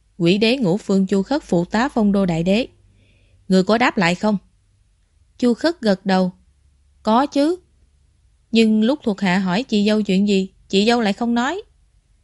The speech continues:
Nhìn gương mặt nghiêm túc thật thà của Chu Khất,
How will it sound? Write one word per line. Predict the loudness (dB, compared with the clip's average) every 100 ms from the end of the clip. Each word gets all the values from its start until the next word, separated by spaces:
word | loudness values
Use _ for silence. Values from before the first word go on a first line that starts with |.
| _ _ _ _ -2
Nhìn | 0 2
gương | -2 -2 -2
mặt | -2 -4
nghiêm | -6 -4
túc | -6 -6
thật | -8 -6
thà | -2 -2
của | -2 -4
Chu | -4 -6
Khất, | -6 -8